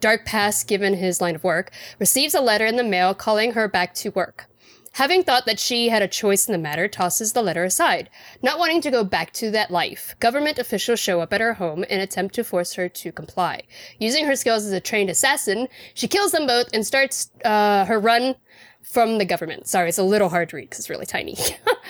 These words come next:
Uh, length is twenty-four episodes following her escape and misgivings she could get into. Merchandise figures of the main character, whom will be gorgeous and a badass given her line of work, as well as a prospect of making a game following the anime.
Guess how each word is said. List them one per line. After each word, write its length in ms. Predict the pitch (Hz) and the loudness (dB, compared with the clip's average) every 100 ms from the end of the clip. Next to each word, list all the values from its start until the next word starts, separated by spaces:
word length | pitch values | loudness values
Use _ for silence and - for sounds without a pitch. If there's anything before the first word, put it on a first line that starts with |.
| - - - | -14 -6 2
Uh, 240 | 254 240 | 4 4
length 240 | 214 269 269 | 4 2 2
is 140 | 226 | -2
twenty-four 320 | - 302 311 | 0 0 2
episodes 540 | 285 - 302 302 339 339 | 0 0 0 2 2 2
following 240 | 254 233 | 0 2
her 80 | 226 | 2
escape 400 | 214 - 185 214 | 0 0 0 0
and 120 | 226 | 2
misgivings 560 | 202 196 175 202 185 214 | 2 0 0 2 2 0
she 120 | 240 | -2
could 140 | 202 180 | -4 -2
get 160 | 190 | -2
into. 420 | 160 156 160 185 240 - - _ | -2 -6 -2 -2 -2 -8 -20 _
Merchandise 640 | 233 302 339 320 320 339 - | -2 0 2 2 2 2 0
figures 500 | 294 330 330 339 302 | -2 0 2 2 0
of 120 | 208 | -2
the 80 | 202 | 0
main 220 | 208 196 | 0 0
character, 420 | 294 302 302 294 | 0 -2 0 -2
whom 280 | 240 233 226 | 0 0 2
will 100 | 226 | 2
be 180 | 202 180 | 2 -2
gorgeous 760 | 170 202 233 277 185 147 175 208 | 2 6 6 4 0 -6 -4 0
and 100 | 190 | 0
a 60 | |
badass 640 | 170 180 202 202 160 185 - | 2 2 2 2 0 -4 -2
given 240 | 208 190 | -2 -2
her 220 | 185 190 | -2 -2
line 180 | 175 165 | -2 -4
of 100 | 165 | -6
work, 300 | - 147 - - - - - | -6 -6 -6 -16 -20 -20 -2
as 180 | 233 240 | -2 2
well 380 | 262 285 311 - | 2 4 2 4
as 380 | 247 254 262 247 | 4 6 4 2
a 80 | 220 | 0
prospect 480 | 226 226 - 269 | 0 -2 -2 -2
of 80 | 294 | -2
making 300 | 240 175 220 | -2 -4 -2
a 60 | 269 | -2
game 320 | 240 156 185 | -4 -8 -8
following 380 | 247 151 165 196 | -8 -10 -10 -6
the 140 | 254 330 | -6 -2
anime. 500 | 453 440 196 175 | 0 2 0 -4